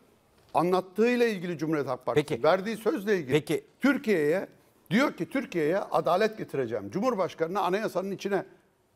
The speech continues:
Speaker 1: anayasanın içine çekeceğim. Anayasayı on bir Ağustos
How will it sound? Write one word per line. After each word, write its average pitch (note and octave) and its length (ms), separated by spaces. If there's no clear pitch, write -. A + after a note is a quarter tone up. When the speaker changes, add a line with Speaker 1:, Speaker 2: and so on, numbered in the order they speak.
Speaker 1:
anayasanın G#3 420
içine - 240
çekeceğim. D3 440
Anayasayı E3+ 720
on B3 300
bir A#3 100
Ağustos E3+ 640